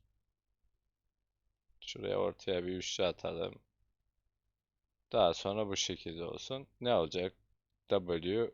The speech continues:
X, Y şeklinde genişleyen bir kalıp oluşturması en yüksek olasılık arkadaşlar. Buradaki likiditasyon seviyelerinin tamamını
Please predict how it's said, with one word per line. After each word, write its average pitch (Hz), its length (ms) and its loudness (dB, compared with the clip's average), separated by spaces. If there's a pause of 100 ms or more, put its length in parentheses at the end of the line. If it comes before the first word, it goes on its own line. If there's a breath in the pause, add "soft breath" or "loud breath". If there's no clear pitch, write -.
X, - 560 -8 (500)
Y 90 400 0
şeklinde 82 800 -4 (640 soft breath)
genişleyen 104 680 4
bir 104 180 4 (220)
kalıp 104 360 4
oluşturması 87 800 0
en 127 280 6
yüksek 117 420 -2
olasılık - 600 2
arkadaşlar. - 760 -2 (760 soft breath)
Buradaki 123 600 4
likiditasyon 117 840 6
seviyelerinin 98 1120 4 (560)
tamamını 107 840 8